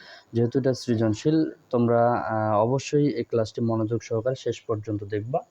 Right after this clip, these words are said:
আমি চেষ্টা করবো খুব অল্প সময়ের মধ্যে তোমাদের এটা কমপ্লিট করার। আচ্ছা,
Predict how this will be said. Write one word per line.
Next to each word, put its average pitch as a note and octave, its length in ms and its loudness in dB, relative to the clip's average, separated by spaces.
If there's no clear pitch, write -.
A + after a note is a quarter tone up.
আমি B2 140 -8
চেষ্টা C3 280 -6
করবো D3+ 260 0
খুব C3 120 2
অল্প A2 260 2
সময়ের A2+ 300 0
মধ্যে A2 260 0
তোমাদের B2+ 340 0
এটা B2+ 180 0
কমপ্লিট A#2+ 420 2
করার। F2 240 0
আচ্ছা, G2+ 400 -2